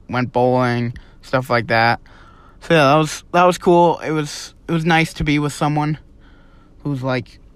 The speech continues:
you know, our age and knows the place, could show us around. So we were grateful for that. And then our, uh, we left, we stayed two,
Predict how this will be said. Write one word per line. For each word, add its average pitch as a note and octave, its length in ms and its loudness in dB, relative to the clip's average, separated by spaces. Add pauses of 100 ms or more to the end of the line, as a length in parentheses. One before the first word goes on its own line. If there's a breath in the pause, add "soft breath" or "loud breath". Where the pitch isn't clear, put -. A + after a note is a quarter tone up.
(320)
you C3 100 -10
know, A2 200 -8
our B2+ 280 -2
age C3 640 -6 (380)
and B2+ 260 -10 (480)
knows B2+ 500 -2
the A#2+ 80 -10
place, C3+ 380 -6
could A#2 240 -10
show B2+ 200 -6
us C3 120 -10
around. B2+ 400 -4 (1000 soft breath)
So - 120 -8
we C#3 120 -2
were B2+ 80 -4
grateful C3 360 -2
for C3 140 -6
that. B2 300 0 (100)
And C#3+ 120 -2
then C3+ 140 2
our, B2+ 380 2
uh, - 220 -8
we C3 220 0
left, C3 480 0 (540)
we E3+ 100 0
stayed E3 280 0
two, F3 320 -4